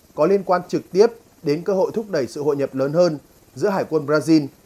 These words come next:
và lực lượng của các quốc gia thân thiện. Khi được hỏi về hoạt động này,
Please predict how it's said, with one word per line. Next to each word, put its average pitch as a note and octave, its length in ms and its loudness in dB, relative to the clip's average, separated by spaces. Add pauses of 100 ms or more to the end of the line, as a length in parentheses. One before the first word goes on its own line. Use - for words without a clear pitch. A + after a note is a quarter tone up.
(220)
và D3 160 2
lực D3 160 0
lượng D#3+ 160 -2
của A#2+ 80 -8
các F3+ 200 -4
quốc F#3+ 120 -2
gia D3+ 160 0
thân C#3+ 180 -4
thiện. D3+ 240 2 (1200)
Khi B3 160 -2
được G#3 120 4
hỏi C#3+ 160 0
về C#3 80 0
hoạt C#3+ 160 -2
động D3 160 -4
này, C3+ 260 0